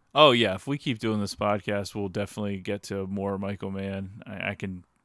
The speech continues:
guarantee that. So again,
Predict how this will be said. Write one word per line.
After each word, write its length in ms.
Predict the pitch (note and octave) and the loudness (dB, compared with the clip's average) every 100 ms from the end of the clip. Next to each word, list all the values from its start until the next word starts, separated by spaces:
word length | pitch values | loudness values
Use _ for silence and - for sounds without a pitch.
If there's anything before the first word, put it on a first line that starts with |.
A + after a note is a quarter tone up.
| - | -10
guarantee 500 | G#2 G2+ F#2+ - G#2 | -6 -4 -4 -4 -4
that. 440 | F#2+ G#2 G#2 G2 - _ _ _ _ _ | -2 0 2 0 -4 _ _ _ _ _
So 220 | - C3 | -2 -2
again, 640 | A#2+ B2 D3 C#3+ C#3+ D3+ | 2 4 6 6 4 -2